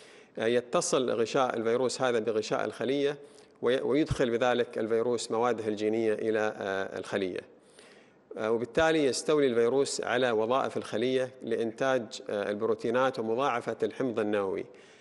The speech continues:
فتصبح الخلية، آه، بالطريقة هذه مصنع لإنتاج الفيروسات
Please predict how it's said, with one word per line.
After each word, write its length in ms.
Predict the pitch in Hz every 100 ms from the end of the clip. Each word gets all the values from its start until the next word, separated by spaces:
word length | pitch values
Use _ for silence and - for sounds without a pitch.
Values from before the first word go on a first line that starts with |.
| -
فتصبح 540 | - - 185 - 139
الخلية، 500 | 120 - 131 147 143
آه، 340 | 135 110 110 107
بالطريقة 500 | 104 - 127 143 131
هذه 280 | 127 143 123
مصنع 480 | 135 - 156 147
لإنتاج 500 | 113 110 110 131 120
الفيروسات 600 | 110 104 101 101 147 143